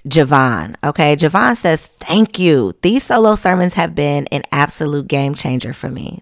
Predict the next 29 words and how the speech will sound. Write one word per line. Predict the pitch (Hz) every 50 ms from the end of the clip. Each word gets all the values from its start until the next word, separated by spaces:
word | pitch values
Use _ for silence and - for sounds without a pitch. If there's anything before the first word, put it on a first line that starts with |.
| -
The | _ - - - -
end | 165 180 220
of | 254 247 220
the | 220 202 - - - -
last | - 143 143 147 156 165 - - -
year | 135 135 135 135
was | 123 135 127 - -
a | - 127
bit | - - 113 127
of | 143 151
a | 175 185
roller | 180 165 135 135 131
coaster, | 135 - - 127 135 - - - 123 120 135 - - - - - - - _
but | - 143 92
when | - 147 151
I | 175 214
discovered | 254 302 262 - - 170 170 165 160 160 160 -
the | -
daily | 120 - 127 127 143 143 139 139
solo | - - - 170 196 208 202 202
sermons | - - 196 190 190 190 185 185 180 -
for | - 160 139
the | 135 131
last | 131 135 135 143 160 - -
thirty | - 165 165 165 170
days | 156 156 156 151 151
of | 156 151
the | - 135
year, | 135 147 151 151 151 151 151 -